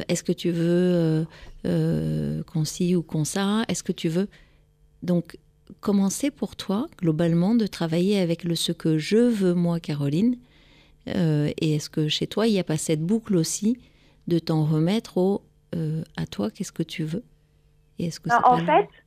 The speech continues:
Speaker 2: quand je lui proposais des cho-, oh, j'étais plutôt, euh,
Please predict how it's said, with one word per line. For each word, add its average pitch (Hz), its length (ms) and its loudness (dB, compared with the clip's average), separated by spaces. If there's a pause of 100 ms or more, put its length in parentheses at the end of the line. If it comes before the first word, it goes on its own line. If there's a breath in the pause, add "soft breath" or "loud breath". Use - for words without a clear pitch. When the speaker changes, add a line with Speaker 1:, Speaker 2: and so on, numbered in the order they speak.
(460)
Speaker 2:
quand 302 180 2
je 359 60 6
lui 302 120 8
proposais 262 500 6
des 233 160 6
cho-, - 200 -2
oh, 208 180 8 (640)
j'étais 214 260 2
plutôt, 254 360 2
euh, 202 580 8